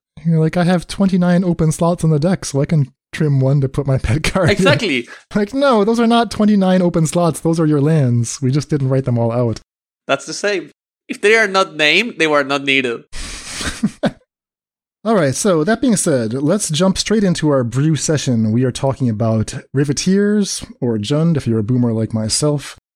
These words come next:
Speaker 2: And we start with all of things, what people would less expect from a boomer, a run.
Speaker 1: Oh, I mean, I've already, like, said my little piece about Jund, but I mean, the, the whole thing about, like, boomer Jund, hashtag Jund life,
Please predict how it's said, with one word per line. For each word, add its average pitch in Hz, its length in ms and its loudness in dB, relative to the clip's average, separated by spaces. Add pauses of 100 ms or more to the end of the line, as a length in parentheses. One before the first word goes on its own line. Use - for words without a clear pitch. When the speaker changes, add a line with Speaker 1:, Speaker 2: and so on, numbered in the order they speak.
(360)
Speaker 2:
And 185 140 0
we 220 80 -2
start 247 420 2
with 180 160 -4
all 254 160 0
of 196 120 -6
things, 139 600 -6 (460)
what 151 160 -6
people 233 260 -2
would 196 160 -4
less 214 240 -2
expect - 360 -4
from 123 180 -10
a 120 60 -6
boomer, 127 500 -6 (120)
a 120 120 -2
run. 104 340 -2 (840)
Speaker 1:
Oh, 113 280 0
I 151 100 -2
mean, 156 200 2
I've 143 120 0
already, 123 380 2
like, 113 260 -2
said 123 300 -2
my 123 120 0
little 127 200 0
piece 156 320 0
about 131 420 -2
Jund, 143 300 0
but 165 140 -2
I 180 40 0
mean, 196 200 2
the, 208 220 0
the 214 160 0
whole 226 200 2
thing 185 240 -2
about, 139 280 0
like, 113 220 -4
boomer 131 360 2
Jund, 123 720 2
hashtag 127 800 0 (120)
Jund 131 420 2
life, 127 640 -2